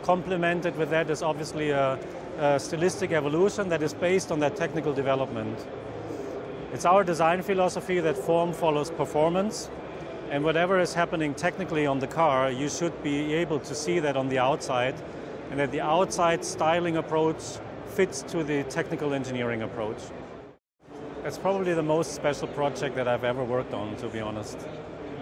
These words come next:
Uh, it has been, as an idea, laying in our drawers then, since more than ten years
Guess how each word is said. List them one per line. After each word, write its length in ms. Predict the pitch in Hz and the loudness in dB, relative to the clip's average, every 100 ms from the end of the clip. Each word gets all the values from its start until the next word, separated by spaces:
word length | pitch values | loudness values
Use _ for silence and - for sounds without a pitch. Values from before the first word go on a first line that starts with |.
| - - | -10 -4
Uh, 580 | 110 120 120 123 123 131 | 0 4 6 6 4 2
it 100 | 135 | 0
has 260 | 139 170 - | 2 0 0
been, 600 | 175 160 160 151 147 143 - - - - - - - - - 147 | 0 0 0 0 -2 -4 -8 -12 -12 -12 -14 -14 -14 -14 -8 -4
as 140 | 143 | -2
an 100 | 147 | 2
idea, 640 | 143 139 240 196 143 135 - | 0 2 2 4 4 2 -2
laying 380 | 147 165 180 175 | 0 0 0 0
in 100 | 160 | 2
our 220 | 139 135 | 2 2
drawers 480 | 139 135 139 - - | 2 2 2 -2 -4
then, 300 | 143 127 123 | -4 -2 -4
since 360 | - 170 147 - | -4 -4 -4 -2
more 140 | 156 | 0
than 120 | 151 | 0
ten 240 | 147 151 135 | -2 -2 -2
years 440 | 135 120 - - | 0 -2 -4 -8